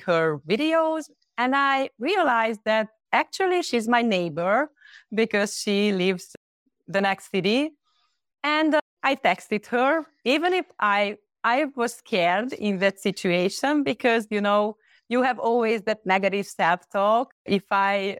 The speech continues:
have to do something or not. But I just went for it, you know, and texted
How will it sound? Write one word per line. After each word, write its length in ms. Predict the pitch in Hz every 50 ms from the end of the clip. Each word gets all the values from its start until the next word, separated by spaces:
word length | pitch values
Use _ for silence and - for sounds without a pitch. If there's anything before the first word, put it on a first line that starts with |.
| - _ _ _ _ _ _ _ _ _ _
have 240 | - 214 226 - -
to 100 | - 254
do 160 | 208 247 247
something 540 | 233 - 254 247 247 233 - 254 240 240 214
or 160 | 196 180 180
not. 340 | 180 185 226 269 302 320 311 - _ _ _ _ _ _ _ _ _ _ _ _ _ _ -
But 160 | 392 - -
I 160 | 247 254 269
just 320 | 220 - 233 233 226 - _ -
went 260 | 226 233 240 254 -
for 160 | _ 226 214
it, 200 | 208 202 196 202 - _ _ _ _ _ _
you 100 | - 202
know, 260 | 202 196 196 196 196
and 300 | - 196 185 185 190 196 185 - _ _ _ -
texted 320 | 226 - - - - 339